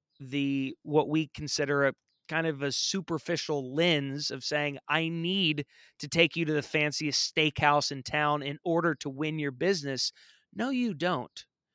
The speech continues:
You can do it quite simply with a bowl of <laughs> pasta sauce and paper bowls and paper plates. Now, I, I laugh because we've gotten away from just simple pa-,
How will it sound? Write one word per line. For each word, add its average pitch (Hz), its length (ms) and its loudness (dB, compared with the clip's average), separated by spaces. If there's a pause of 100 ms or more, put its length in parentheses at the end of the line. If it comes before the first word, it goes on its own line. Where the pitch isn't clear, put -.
(380)
You 214 320 2
can 220 300 -6
do 170 200 2
it 165 180 -4
quite 190 440 -4
simply 123 800 -4 (340)
with 151 160 -2
a 156 60 0
bowl 175 340 6
of 170 180 2
<laughs> - 0 -
pasta - 460 2
sauce - 560 0 (300)
and 151 180 -4
paper 185 320 6
bowls 156 420 8
and 143 140 -4
paper 160 300 6
plates. 160 360 4
Now, 156 180 6
I, 147 100 4
I 151 120 6
laugh 180 380 10
because 147 260 -4
we've 143 200 -6
gotten 139 280 0
away 165 300 6
from 147 260 -2
just 135 240 -4
simple 131 300 -6
pa-, 156 140 -6